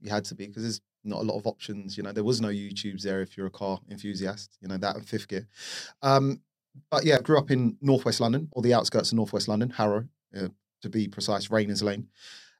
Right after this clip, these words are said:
And, um, yeah, man, I mean, growing up was,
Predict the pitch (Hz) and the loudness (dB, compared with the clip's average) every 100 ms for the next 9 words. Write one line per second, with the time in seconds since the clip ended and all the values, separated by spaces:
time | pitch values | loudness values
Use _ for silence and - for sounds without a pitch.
0 | _ - 139 143 143 156 151 147 143 139 | _ 0 4 4 4 4 6 6 6 4
1 | 135 - _ _ _ _ - 139 247 233 | 0 -4 _ _ _ _ -8 2 4 4
2 | 127 160 175 165 175 170 165 - 147 139 | 4 4 2 2 4 4 2 2 4 4
3 | 123 - | 4 -2